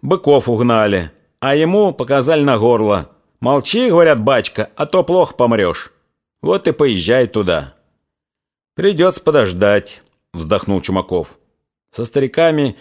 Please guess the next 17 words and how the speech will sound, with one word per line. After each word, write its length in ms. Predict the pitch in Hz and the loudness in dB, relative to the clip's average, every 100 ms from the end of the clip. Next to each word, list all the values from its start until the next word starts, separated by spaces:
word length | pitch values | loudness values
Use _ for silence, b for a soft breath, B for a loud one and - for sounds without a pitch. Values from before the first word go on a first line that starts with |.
| b b | b b
Мишка 420 | - 160 147 - | -4 -2 -2 -6
кое-как 460 | 117 135 131 127 120 | -4 -2 0 -2 -2
договорился. 840 | 113 107 113 101 92 80 78 71 - _ _ _ | -2 0 0 0 -2 -6 -12 -16 -18 _ _ _
Но 200 | 117 151 | -2 0
зато 400 | 104 127 123 139 | 0 -2 -2 -2
дома, 500 | 117 180 185 165 156 - - | 2 2 2 0 -2 -6 -2
и 60 | |
опять-таки 800 | 117 - 127 120 117 - 113 110 | -2 0 -2 -2 -6 -4 -2 -2
из-за 260 | 92 98 110 | -2 -2 -4
соли, 640 | - 165 175 165 147 110 b b b b | -2 0 2 4 2 -2 b b b b
вышел 480 | 87 170 208 - 165 | -2 2 2 0 0
у 80 | 151 | 2
него 380 | 143 143 175 147 | 2 2 2 2
с 60 | |
Дуняшкой 560 | 113 131 147 147 - 131 | 2 2 2 0 -2 -2
крупный 360 | 117 139 127 | -2 -4 -2
разговор. 640 | 123 104 104 104 87 78 | -2 0 0 0 0 -4